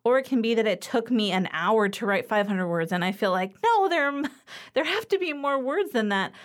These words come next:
But part of being a writer is sitting at your desk, at your typewriter, and not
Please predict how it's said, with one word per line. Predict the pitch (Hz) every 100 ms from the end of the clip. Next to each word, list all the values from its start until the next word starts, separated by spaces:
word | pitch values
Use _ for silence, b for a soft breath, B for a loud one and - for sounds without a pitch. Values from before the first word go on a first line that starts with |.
| B -
But | 247 233
part | - 262 330
of | 339 269
being | 277
a | 262
writer | 208 247 240
is | - 196 196
sitting | - 226 254 277
at | 247
your | 254 247
desk, | 202 165 170 - - _ -
at | 202 170
your | 262
typewriter, | 254 208 196 180 165 175 165 180 b b b b _
and | 208 196 196 202 - -
not | 208 196 208 214